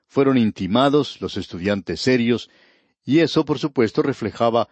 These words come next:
sobre las buenas intenciones de obtener una buena educación. Ha cambiado todo esto ahora y está mucho mejor,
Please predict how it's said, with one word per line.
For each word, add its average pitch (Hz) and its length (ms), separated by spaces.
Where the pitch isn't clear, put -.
sobre 107 320
las 92 160
buenas 110 320
intenciones 107 580
de 107 80
obtener 104 380
una 117 160
buena 104 300
educación. 101 600
Ha 160 120
cambiado 151 440
todo 113 260
esto 101 240
ahora 110 320
y 104 100
está 135 180
mucho 160 320
mejor, 127 400